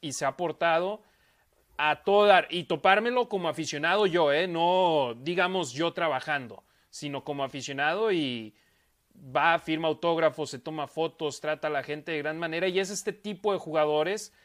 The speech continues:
a los que tú dices, si producen el campo y trata a la raza de esa manera, que sigan en el equipo por muy buen tiempo, ¿no?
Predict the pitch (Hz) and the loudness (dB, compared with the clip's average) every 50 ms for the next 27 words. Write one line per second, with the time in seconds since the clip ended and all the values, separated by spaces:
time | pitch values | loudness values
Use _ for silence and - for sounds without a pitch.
0 | _ _ _ _ _ - - 147 147 151 139 - - 156 - - 165 165 175 185 | _ _ _ _ _ -6 -4 -2 0 -2 -2 -2 -4 -6 -4 -2 0 0 0 0
1 | 185 170 - 180 165 - - - - - - - _ _ _ _ _ _ _ _ | 0 -2 -4 -6 -6 -8 -10 -16 -20 -20 -20 -20 _ _ _ _ _ _ _ _
2 | _ _ _ _ _ - - - - 185 170 - - - 120 156 196 233 226 - | _ _ _ _ _ -16 -12 -8 -6 -6 -6 -4 -4 -2 2 2 2 2 2 0
3 | 233 202 190 175 - - 202 202 196 185 220 208 180 - 160 165 180 - 214 202 | -4 -6 -8 -8 -6 -6 -6 -6 -6 -4 -6 -6 -4 -2 -4 -4 -2 -4 -4 -4
4 | 175 156 147 160 175 175 180 190 180 180 170 185 190 175 165 156 160 170 190 202 | -4 -4 -2 -2 -2 -2 -2 0 -2 0 -2 -2 -4 -4 -4 -2 -2 0 0 0
5 | 220 - - 160 135 - - 160 160 180 156 151 143 135 131 123 123 - 147 151 | 0 -2 -6 -10 -10 -8 -6 -6 -4 -4 -4 -6 -6 -6 -6 -8 -8 -8 -10 -10
6 | 139 - 170 147 123 - _ _ _ _ _ _ _ _ - 151 135 131 139 147 | -6 -2 -2 -2 -2 -4 _ _ _ _ _ _ _ _ -6 -6 -4 -4 -4 -6
7 | 151 143 143 131 117 - 117 104 98 95 - - 101 104 117 143 | -4 -4 -6 -6 -8 -10 -14 -14 -16 -16 -20 -20 -16 -14 -16 -16